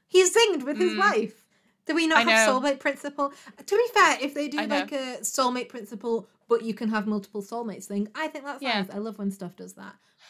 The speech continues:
Speaker 1: But
Speaker 2: Here's the thing,
Speaker 1: we'll get
Speaker 2: Katie.
Speaker 1: round to it.
Speaker 2: I
Speaker 1: We'll
Speaker 2: did
Speaker 1: watch
Speaker 2: not
Speaker 1: it and I'll
Speaker 2: finish
Speaker 1: let you
Speaker 2: Hotel
Speaker 1: know what I think.
Speaker 2: Transylvania three. But, you know, when I say this, knowing that he's gonna have a forbidden romance, it makes me wanna watch it. So.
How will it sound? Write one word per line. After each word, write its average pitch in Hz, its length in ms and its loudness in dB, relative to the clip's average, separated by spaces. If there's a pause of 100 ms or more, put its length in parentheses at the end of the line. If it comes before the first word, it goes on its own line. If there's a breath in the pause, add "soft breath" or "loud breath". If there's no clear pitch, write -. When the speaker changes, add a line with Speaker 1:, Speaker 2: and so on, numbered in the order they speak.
Speaker 1:
But 196 240 -2
Speaker 2:
Here's 330 220 -4
the - 100 -6
thing, - 200 4
Speaker 1:
we'll 381 100 6
get 262 100 4
Speaker 2:
Katie. 214 100 6
Speaker 1:
round 214 200 4
to 220 120 2
it. 220 140 4
Speaker 2:
I 247 140 8
Speaker 1:
We'll 320 100 4
Speaker 2:
did 262 80 4
Speaker 1:
watch 240 100 6
Speaker 2:
not 254 160 6
Speaker 1:
it 254 40 4
and 233 140 4
I'll 214 80 6
Speaker 2:
finish 208 40 4
Speaker 1:
let 214 60 4
you 226 40 2 (120)
Speaker 2:
Hotel 330 80 8
Speaker 1:
know 294 60 0
what - 60 4
I - 20 6
think. 285 100 0
Speaker 2:
Transylvania 294 420 2
three. 226 260 -2 (320 loud breath)
But, 330 180 -2
you 285 80 -14
know, 427 220 2
when 415 120 2
I 453 160 2
say 466 320 4
this, 339 260 0
knowing 349 640 2
that 320 100 -4
he's 277 180 -8
gonna 311 160 -4
have 294 160 -2
a - 40 -10
forbidden 302 560 -4
romance, 220 480 0
it 262 180 -6
makes 269 300 -6
me 285 80 -8
wanna 226 320 -6
watch - 300 -4
it. - 160 -12 (100)
So. - 220 -6